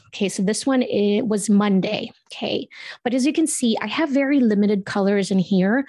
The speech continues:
I have the burnt orange, the, um, yellow ochre, then green, and that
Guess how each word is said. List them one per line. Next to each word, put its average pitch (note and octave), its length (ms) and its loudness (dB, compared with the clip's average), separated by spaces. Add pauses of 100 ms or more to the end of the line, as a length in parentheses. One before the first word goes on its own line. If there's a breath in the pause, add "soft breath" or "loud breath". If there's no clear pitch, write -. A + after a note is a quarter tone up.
(320 loud breath)
I G#3+ 80 0
have G3 560 -2
the G3+ 100 -2
burnt A3+ 440 -2
orange, A3 680 0
the, G#3+ 400 2
um, F#3+ 320 2 (580)
yellow A#3+ 400 2
ochre, G#3 600 -2 (500 loud breath)
then G3 500 0
green, G3 760 0 (340 loud breath)
and G#3+ 200 2
that G3 420 -4